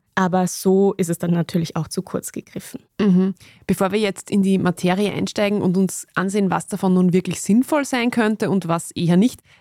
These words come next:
Speaker 2: wäre es wahrscheinlich gut, uns noch mal so ein bisschen in Erinnerung zu rufen, wie der weibliche Zyklus funktioniert und aufgebaut ist, oder?
Speaker 1: Ja, <laughs> ich glaub, da irgendwie vergisst man das selber ganz oft. Also vorweg, ich bin keine Gynäkologin und diese Darstellung ist jetzt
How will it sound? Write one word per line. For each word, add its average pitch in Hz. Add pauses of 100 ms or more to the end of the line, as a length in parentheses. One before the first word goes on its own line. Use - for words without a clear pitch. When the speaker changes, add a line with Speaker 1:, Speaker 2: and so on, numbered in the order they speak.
(120)
Speaker 2:
wäre 190
es 247
wahrscheinlich 269
gut, 294
uns 233
noch 214
mal 220
so 220
ein 214
bisschen 302
in 262
Erinnerung 262
zu 247
rufen, 233
wie 214
der 196
weibliche 185
Zyklus -
funktioniert 165
und 165
aufgebaut -
ist, 175
oder? 196 (220)
Speaker 1:
Ja, 175 (240)
<laughs> 208
ich 247
glaub, 214
da 226 (320)
irgendwie 208
vergisst 202
man 185
das 175
selber 196
ganz 170
oft. -
Also 208
vorweg, 214
ich -
bin 226
keine 190
Gynäkologin 202
und 190
diese 214
Darstellung 190
ist 185
jetzt 180